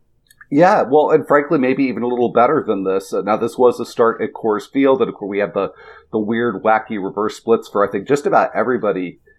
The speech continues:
in the Rockies <laughs> rotation. So this is more like a normal Coors Field start for Austin Gomber, and if you view it in that light, then yeah, yeah, I think you do have to be impressed. One just slight concern with Gomber coming off the I L, that just five swings and misses, uh,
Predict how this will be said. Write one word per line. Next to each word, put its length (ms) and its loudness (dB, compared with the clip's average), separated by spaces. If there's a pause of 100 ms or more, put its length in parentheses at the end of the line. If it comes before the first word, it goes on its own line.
(160)
in 100 -8
the 60 -4
Rockies 440 0
<laughs> 0 -
rotation. 800 0
So 380 2 (240)
this 160 2
is 160 0
more 240 6
like 180 4
a 80 6
normal 540 2
Coors 320 2
Field 260 -2
start 380 2
for 100 2
Austin 300 0
Gomber, 360 4
and 80 -4
if 60 -12
you 140 -4
view 180 0
it 80 -2
in 60 -4
that 260 2
light, 240 4
then 160 0
yeah, 260 2
yeah, 140 -8
I 60 -4
think 240 -6
you 100 -8
do 140 -4
have 240 0
to 80 -10
be 180 -6
impressed. 540 -2 (320)
One 240 2
just 240 0
slight 260 2
concern 380 0
with 120 -4
Gomber 360 0
coming 240 -6
off 180 -2
the 60 0
I 280 2
L, 200 2
that 220 -4
just 200 -6
five 240 2
swings 300 -6
and 100 -6
misses, 500 -8 (300)
uh, 260 0